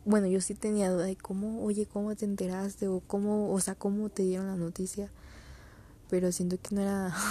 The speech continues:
<laughs> como que no se debía de preguntar porque, pues, no. Pero, pues, ya ella nos contó cómo fue. Y me imagino, mi mamá es la persona más sensible que conozco.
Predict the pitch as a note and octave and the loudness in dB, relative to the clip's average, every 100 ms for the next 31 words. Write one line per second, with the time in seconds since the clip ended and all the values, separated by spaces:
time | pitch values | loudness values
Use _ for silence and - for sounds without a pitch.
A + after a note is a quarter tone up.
0 | G3+ - - - - G#3 G3 F#3+ F#3+ G3+ | -4 -8 -14 -8 -2 0 2 2 4 4
1 | G3+ F#3+ F#3 F#3 G#3 F3+ F3+ F#3 F3+ G3 | 4 4 2 0 -2 0 0 -2 -2 -6
2 | - - F3+ F3+ G3+ - - - - - | -4 -2 -2 0 -4 -6 -16 -18 -18 -18
3 | - - - G3 - E3+ - F3+ F#3 F#3 | -20 -20 -8 -4 0 -2 0 -2 0 0
4 | F#3 F#3 F3+ - F#3 F#3 F#3+ F#3 G#3 - | 0 0 -2 -4 -4 -2 -2 -2 -4 -12
5 | - - - G3+ F#3+ F#3 - G3+ A#3+ - | -18 -14 -6 -2 0 -2 -2 -4 -4 -12
6 | - - - - - - - - - G3 | -20 -20 -20 -20 -20 -20 -18 -18 2 4
7 | F3+ E3+ D#3+ - F3+ F3+ A#3+ B3 A#3+ G3+ | 6 4 2 0 0 0 -2 0 2 4
8 | F#3+ F#3+ F#3+ G3+ G3 G3 G#3+ G3+ G3 G3 | 4 4 2 2 -2 0 2 2 2 0
9 | G3 - F#3+ F#3+ - F#3+ F#3+ F#3+ - - | 0 0 2 2 2 2 2 0 -6 -6
10 | G3 F#3 F#3 G3 - A#3 | -2 0 -2 -4 -6 -8